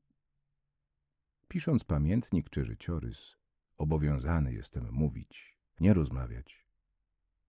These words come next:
Wracam do eutanazji. Rodzina samobójcy. Eutanazja na obstalunek. Obłąkany, ubezwłasnowolniony, niezdolny sam decydować. Potrzebny kodeks z tysiącem artykułów. Życie je podyktuje.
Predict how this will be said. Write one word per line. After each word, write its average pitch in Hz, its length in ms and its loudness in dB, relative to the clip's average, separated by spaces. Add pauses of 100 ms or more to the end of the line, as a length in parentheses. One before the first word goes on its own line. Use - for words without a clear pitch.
(640)
Wracam 107 360 4
do 95 100 6
eutanazji. 80 720 0 (540)
Rodzina 78 480 4
samobójcy. 76 840 -2 (100)
Eutanazja 117 720 2 (200)
na 87 180 4
obstalunek. 92 840 -2 (640)
Obłąkany, 76 920 2 (140)
ubezwłasnowolniony, 80 1200 4 (200)
niezdolny 95 480 8
sam 95 240 6
decydować. 87 600 2 (340)
Potrzebny 139 440 8
kodeks 151 500 -2
z - 60 -14
tysiącem 143 440 4
artykułów. 139 720 -4 (220)
Życie 76 320 2
je 71 120 0
podyktuje. 64 640 -6